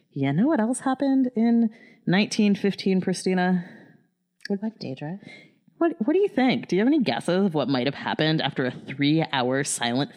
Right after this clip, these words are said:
Speaker 1: film glorifying the K K K dropped and was shown in the White House?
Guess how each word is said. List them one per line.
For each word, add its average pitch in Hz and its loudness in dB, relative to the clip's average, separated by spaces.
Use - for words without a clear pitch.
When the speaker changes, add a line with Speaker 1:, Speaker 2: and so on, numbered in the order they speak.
Speaker 1:
film 127 -2
glorifying 127 -4
the 131 -4
K - -8
K - -6
K - -8
dropped 131 -4
and 113 -2
was 90 -6
shown 110 -6
in 113 -4
the 78 -6
White 67 -8
House? - -4